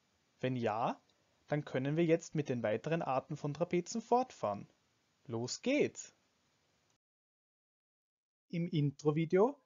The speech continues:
hast du schon einige Alltagsbeispiele für Trapeze gesehen, unter anderem die Verpackung eines Parfüms. Überlege dir, welche Form des Trapezes die Vorderseite der Schachtel aufweist und woran man das erkennen kann.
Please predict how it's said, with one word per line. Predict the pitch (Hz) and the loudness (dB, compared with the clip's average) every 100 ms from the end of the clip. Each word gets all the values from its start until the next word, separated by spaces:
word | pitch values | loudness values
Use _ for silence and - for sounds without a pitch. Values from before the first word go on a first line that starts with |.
| - | -2
hast | 156 - | -2 -2
du | |
schon | 170 151 135 | -4 -2 -2
einige | 131 165 226 214 | 0 0 0 0
Alltagsbeispiele | 131 127 - 160 - 156 160 - 202 | 2 0 0 -4 -2 -2 -2 -2 -2
für | 208 196 | 0 -2
Trapeze | - 180 - 123 - 160 | -2 -4 -4 -8 -6 -4
gesehen, | 208 - 135 113 - _ _ _ _ - | -4 -2 -2 -4 -10 _ _ _ _ -2
unter | 214 247 131 | 4 6 6
anderem | 135 135 156 226 262 - | 4 2 2 2 -2 -4
die | 160 | -4
Verpackung | - - 131 - 160 175 | -4 -4 -4 0 0 0
eines | 196 220 | -2 -4
Parfüms. | - 254 254 135 117 - - _ _ _ _ _ _ _ _ - | 0 0 2 -2 -2 -8 -12 _ _ _ _ _ _ _ _ -6
Überlege | 165 151 131 131 143 | 2 4 4 2 0
dir, | 151 214 277 - _ _ _ 160 | 4 4 4 -2 _ _ _ 2
welche | 160 - | 2 0
Form | - 139 131 151 | -2 4 4 4
des | 175 | -2
Trapezes | - - 143 131 - 165 - | -6 -8 -6 -4 -4 -6 -6
die | |
Vorderseite | - - 127 143 143 165 165 202 | -4 2 2 2 0 -2 0 -2
der | 214 | -2
Schachtel | - 196 - - | -4 -6 -2 -2
aufweist | 147 143 - 120 113 - _ _ _ _ - | 2 2 2 -6 -6 -8 _ _ _ _ -6
und | 156 | -2
woran | 180 180 190 | 0 2 2
man | 208 | 2
das | 220 - | 2 -2
erkennen | - - 147 120 123 | -12 -4 -2 -2 -6
kann. | - 104 | -10 -14